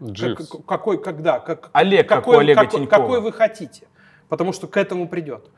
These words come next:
Speaker 1: Мгм.
Speaker 2: И он в этом смысле, разговаривая с ним, может поставить чайник, как если бы это был ваш
Speaker 3: Но
Speaker 2: друг,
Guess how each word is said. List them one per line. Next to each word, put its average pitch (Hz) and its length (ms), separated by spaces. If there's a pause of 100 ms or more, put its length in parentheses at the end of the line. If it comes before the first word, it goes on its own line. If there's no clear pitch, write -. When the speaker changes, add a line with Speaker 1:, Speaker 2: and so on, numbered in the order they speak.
Speaker 1:
Мгм. 101 280
Speaker 2:
И 185 120 (100)
он 233 240
в 190 80
этом 196 160
смысле, 196 380
разговаривая 180 680
с 170 120
ним, 233 160
может 180 340
поставить 147 480
чайник, 214 400 (320)
как 156 220
если 180 300
бы 156 120
это 156 220
был 147 300
ваш 147 200
Speaker 3:
Но 160 80
Speaker 2:
друг, 233 320